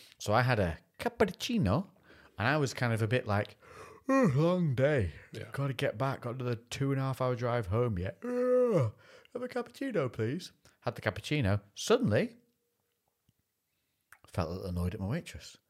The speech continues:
Speaker 2: Mm-hmm.
Speaker 1: because the waitress was not the best.
Speaker 2: Hmm.
Speaker 1: So rather, got, went from, um, ticked off to, "I really don't like her.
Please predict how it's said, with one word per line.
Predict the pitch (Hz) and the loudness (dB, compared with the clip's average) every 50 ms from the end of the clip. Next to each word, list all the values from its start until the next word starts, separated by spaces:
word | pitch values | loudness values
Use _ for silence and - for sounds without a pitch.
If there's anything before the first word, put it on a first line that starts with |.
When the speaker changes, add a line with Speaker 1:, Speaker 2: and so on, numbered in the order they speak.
| _ - | _ -18
Speaker 2:
Mm-hmm. | 113 110 110 95 - _ _ | -16 -16 -16 -18 -20 _ _
Speaker 1:
because | - - - 95 - - - - | -12 -8 -8 -8 -8 -8 -14 -12
the | 107 92 | -10 -8
waitress | 95 92 85 - 90 85 | -8 -8 -8 -10 -14 -14
was | 85 82 | -12 -12
not | 90 85 - | -14 -14 -12
the | 82 | -14
best. | 76 - - - - - - _ _ 139 | -14 -14 -14 -16 -18 -20 -20 _ _ -14
Speaker 2:
Hmm. | 117 98 92 92 - - - _ | -14 -14 -14 -16 -20 -20 -20 _
Speaker 1:
So | _ - - 101 95 98 - - | _ -6 -4 -4 -4 -4 -8 -2
rather, | 113 127 131 127 123 - 107 | 0 2 2 2 0 -4 -6
got, | 110 127 127 - | -6 -6 -4 -2
went | 120 127 123 - | -2 -2 -2 -2
from, | - 120 110 107 107 104 | 0 2 2 2 4 4
um, | 104 101 101 95 92 92 - - _ _ _ _ _ - - | 4 4 4 2 0 -4 -8 -12 _ _ _ _ _ -10 -4
ticked | - - - - - | -4 -4 -4 -2 -2
off | 127 117 110 - - | -2 -2 -2 -2 -4
to, | - 104 90 82 - _ _ _ _ _ _ _ _ _ _ _ _ _ _ _ _ _ _ _ _ _ _ _ _ _ _ _ _ _ _ _ _ _ _ _ - _ | -2 -2 -2 -2 -6 _ _ _ _ _ _ _ _ _ _ _ _ _ _ _ _ _ _ _ _ _ _ _ _ _ _ _ _ _ _ _ _ _ _ _ -20 _
"I | - - | -12 -12
really | - - - - | -10 -12 -14 -16
don't | - - - | -16 -16 -16
like | - - - | -18 -16 -16
her. | - - | -16 -16